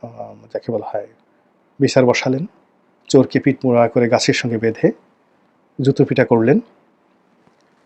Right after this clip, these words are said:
তারপর শেষে জুতোর মালা গলায় দিয়ে তাকে সারা দেশ ঘোরালেন। বিশ্বাস করেন, এ কাজে কোনো দিন চুরি বন্ধ হয়নি, ডাকাতি বন্ধ হয়নি, অনেক ডাকাতের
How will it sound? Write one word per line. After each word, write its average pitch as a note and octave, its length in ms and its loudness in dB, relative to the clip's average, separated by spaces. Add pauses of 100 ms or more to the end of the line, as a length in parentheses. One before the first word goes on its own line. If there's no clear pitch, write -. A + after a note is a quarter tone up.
(100)
তারপর C3 300 4
শেষে C3 300 0
জুতোর B2 240 4
মালা B2 220 6
গলায় A2+ 300 4
দিয়ে B2+ 160 2
তাকে D3+ 320 0
সারা - 280 -4
দেশ G#2+ 380 -8 (140)
ঘোরালেন। C3+ 380 4 (920)
বিশ্বাস - 440 0
করেন, C#3+ 300 -6 (840)
এ D3+ 140 6
কাজে A#2+ 340 2
কোনো C#3+ 260 2
দিন C#3 380 4 (680)
চুরি B2+ 260 2
বন্ধ G#2+ 240 -2
হয়নি, G2 340 -10 (560)
ডাকাতি - 340 2
বন্ধ G2+ 180 -10
হয়নি, B2 180 -12
অনেক F3 320 4
ডাকাতের C3 440 2